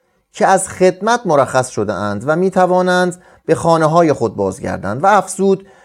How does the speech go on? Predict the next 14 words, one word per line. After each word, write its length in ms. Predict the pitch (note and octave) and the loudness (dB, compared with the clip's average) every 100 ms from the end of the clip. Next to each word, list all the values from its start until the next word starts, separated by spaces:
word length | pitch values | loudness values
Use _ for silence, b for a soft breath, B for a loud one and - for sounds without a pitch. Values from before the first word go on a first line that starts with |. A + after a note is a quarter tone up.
| b - | b -4
که 180 | A3+ | -2
چون 340 | G#3+ - C4+ B3 | -2 2 2 4
با 160 | F#3 | 2
سپاهیان 720 | D#3 D#3 D3 C#3+ C#3+ D3+ E3 E3+ | 4 -2 0 0 2 0 0 -4
دیگر 760 | C#3 C3 B2+ G#2+ C#3 B2+ G2+ b b b - | -6 -6 -6 2 4 4 -2 b b b 0
در 320 | E3+ F3+ F3+ | 2 4 2
افریقا 400 | F#3 F#3 F#3+ A3 | 2 0 2 2
پیروز 360 | F#3+ D3+ C3 | 0 -2 -4
شود، 480 | - - C3+ D#3+ D#3 b b b | -6 -2 2 2 2 b b b
همهٔ 560 | - A3+ A3+ A#3+ D4 C#4 | -6 0 2 4 2 4
مقرری 880 | G3+ D3 C#3+ C#3+ C#3+ C#3 F3 G3 G3 | 2 2 4 4 4 2 4 2 2
واپسماندهٔ 840 | D#3+ D3 C#3 C#3 - C#3 C#3 F#3+ | 2 0 0 -4 -2 -4 -2 -2
ایشان 540 | B3+ F#3+ C#3+ - C3+ B2+ | -2 -2 -2 -2 -2 4
را 340 | C3 B2+ | 4 4